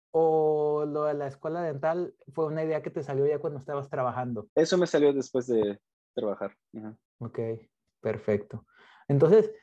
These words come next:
Speaker 1: ¿qué te parece si nos cuentas, por favor, cómo es que se puede desarrollar un producto? Como tú, como ya lo hemos estado hablando fuera de cámara, pues tú me has dicho que hay muchas personas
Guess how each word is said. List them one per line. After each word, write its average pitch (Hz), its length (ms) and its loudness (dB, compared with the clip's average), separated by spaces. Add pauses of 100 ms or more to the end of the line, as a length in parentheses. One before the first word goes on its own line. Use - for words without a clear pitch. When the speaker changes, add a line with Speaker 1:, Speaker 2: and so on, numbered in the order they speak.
(360)
Speaker 1:
¿qué 170 100 0
te 202 100 0
parece 202 340 6
si 196 500 2
nos 156 280 -4
cuentas, 175 340 0
por 185 240 -2
favor, 160 500 0
cómo 247 640 0
es 190 300 -2
que 226 180 -2
se 202 140 -2
puede 180 640 0
desarrollar 147 800 -6 (100)
un 151 300 -12
producto? 165 760 0
Como 135 260 -6
tú, 156 500 -2 (360)
como 151 220 -6
ya 151 140 0
lo 170 60 -4
hemos 175 220 -6
estado 160 320 -4
hablando 160 380 -4
fuera 165 240 -6
de 160 120 -6
cámara, 185 440 -6
pues 139 160 -12
tú 151 100 -8
me 160 100 -4
has 156 80 -2
dicho 160 260 -2
que - 220 -4 (380)
hay 175 140 0
muchas 202 320 0
personas 180 720 -4